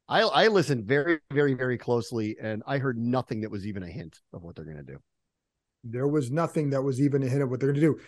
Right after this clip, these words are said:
Speaker 2: Sticking on Chase, though, because you're right. <clears throat> That's a thing. So you know, Ron kept saying, like, "We have until May second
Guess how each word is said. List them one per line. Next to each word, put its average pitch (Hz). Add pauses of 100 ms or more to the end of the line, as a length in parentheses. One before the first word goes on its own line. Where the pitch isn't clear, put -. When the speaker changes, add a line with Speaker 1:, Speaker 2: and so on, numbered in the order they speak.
Speaker 2:
Sticking 269
on 226
Chase, 262
though, 139
because 160
you're 226
right. 180 (120)
<clears throat> 196
That's 220
a 185
thing. 190 (640)
So 190 (720)
you 175
know, 156
Ron 180
kept 180
saying, 226
like, 143
"We 147
have 160
until 165
May 160
second 165